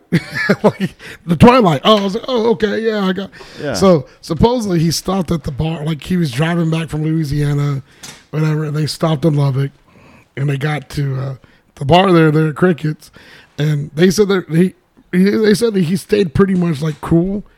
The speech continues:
Speaker 1: for about two hours, just sitting there, hanging out at the bar or whatever. And they said some guy was like, just came and was like,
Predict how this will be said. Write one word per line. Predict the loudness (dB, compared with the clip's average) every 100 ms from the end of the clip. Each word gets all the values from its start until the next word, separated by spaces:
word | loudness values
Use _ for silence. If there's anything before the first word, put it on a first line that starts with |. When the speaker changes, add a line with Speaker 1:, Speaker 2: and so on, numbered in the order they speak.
| _ _
Speaker 1:
for | -4
about | -2 -2 -2
two | -2 0
hours, | 0 -2
just | -4 -8
sitting | -4 -4 -4
there, | -8 -8 -10 -18 -14
hanging | -6 -4 -2
out | -4 -6
at |
the | -8
bar | -6 -6 -6 -6
or |
whatever. | -6 -4 -4 -4 -6 -10 -20 -20 -20 -6
And | -2
they | -2
said | -2 -2
some | -2 -2
guy | -4 -4
was | -4 -4
like, | -4 -6 -6
just | -6
came | -2 0
and | 0
was | -2
like, | -4